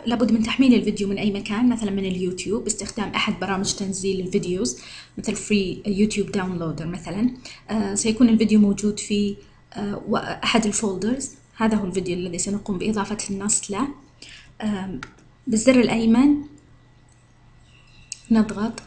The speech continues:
فتح باستخدام أو open with Windows Live Movie Maker. ممكن بطريقة أخرى فتح البرنامج نفسه والبحث عن ال-،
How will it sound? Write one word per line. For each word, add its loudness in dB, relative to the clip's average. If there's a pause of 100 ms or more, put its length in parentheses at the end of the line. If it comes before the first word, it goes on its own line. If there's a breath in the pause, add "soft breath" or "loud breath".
فتح 0
باستخدام 0
أو -2
open 6
with 6 (760 soft breath)
Windows 8
Live 2
Movie 2
Maker. 0 (300)
ممكن 6
بطريقة 2
أخرى -6
فتح -4
البرنامج 4
نفسه 0
والبحث -2
عن 2
ال-، -2